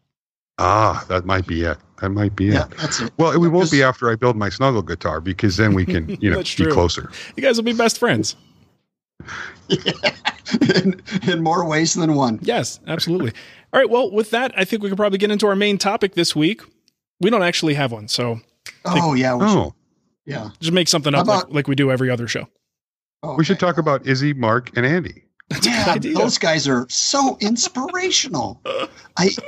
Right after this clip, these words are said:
Speaker 2: I really, those guys, there's something
Speaker 3: <laughs>
Speaker 2: special to,
Speaker 3: Those
Speaker 2: to my
Speaker 3: guys.
Speaker 2: heart.
Speaker 1: I just don't have the verbology to explain how wonderful I think those guys are.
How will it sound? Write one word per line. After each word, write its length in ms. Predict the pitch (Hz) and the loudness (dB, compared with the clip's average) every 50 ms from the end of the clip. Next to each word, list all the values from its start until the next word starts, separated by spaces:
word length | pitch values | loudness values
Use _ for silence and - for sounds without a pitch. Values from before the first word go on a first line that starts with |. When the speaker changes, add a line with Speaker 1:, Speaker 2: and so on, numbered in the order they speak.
| - _ _ - | -14 _ _ 0
Speaker 2:
I 100 | 214 202 | 0 2
really, 640 | 214 233 240 269 269 254 240 220 202 190 180 165 - - | 2 2 0 0 0 0 0 0 2 0 0 -2 -4 -4
those 260 | 208 196 190 185 185 | -2 0 0 0 0
guys, 840 | - 185 175 214 226 202 165 135 113 107 120 - - - - - _ _ _ - | -2 -2 0 0 0 0 0 0 -2 -2 -4 -4 -4 -6 -6 -10 _ _ _ -14
there's 340 | 196 - - - 202 - - | -8 -4 -2 -2 -2 0 0
something 500 | - - 330 302 269 - 220 190 254 - | 0 0 0 0 -2 -2 -2 -2 0 0
Speaker 3:
<laughs> 0 | |
Speaker 2:
special 480 | - - - - - 233 - - 370 175 | 0 0 0 2 0 0 0 -2 -4 -4
to, 320 | 175 - - - 214 202 | -4 -4 -2 0 0 0
Speaker 3:
Those 280 | - - - 240 214 - | 0 -2 -2 0 2 0
Speaker 2:
to 80 | 320 - | 0 2
my 80 | 269 247 | 2 0
Speaker 3:
guys. 80 | 240 208 | 2 0
Speaker 2:
heart. 640 | 214 233 240 240 233 220 196 185 - - - - - _ _ _ _ - 226 - - 359 - - - | 2 2 2 2 2 2 2 0 -2 -6 -16 -18 -20 _ _ _ _ -8 -8 -6 -6 -12 -8 -2 0
Speaker 1:
I 80 | 139 | 0
just 240 | 143 180 196 175 - | 2 2 0 0 0
don't 160 | 180 170 165 127 | 2 0 2 2
have 200 | 151 143 139 123 | 2 0 2 2
the 80 | 123 | 2
verbology 760 | 117 123 120 113 107 104 101 101 104 110 101 92 95 90 82 - | 2 2 0 2 2 2 2 4 2 0 -2 -2 -6 -6 -6 -4
to 120 | - 98 | -4 -2
explain 640 | 87 85 - - - - - 98 95 95 95 92 90 | -2 -2 -4 -10 -14 -8 -2 0 2 2 4 2 2
how 320 | 85 - - - 107 110 | 0 0 0 2 2 2
wonderful 500 | 107 98 98 98 92 90 90 90 - 92 87 | 2 0 0 0 0 0 0 0 0 0 2
I 100 | 85 85 | 2 2
think 220 | - 95 87 80 - | 0 -2 -2 -2 0
those 160 | 85 80 80 | -2 0 0
guys 240 | - 78 78 76 - | 2 0 0 0 -2
are. 220 | - - - | -4 -8 -10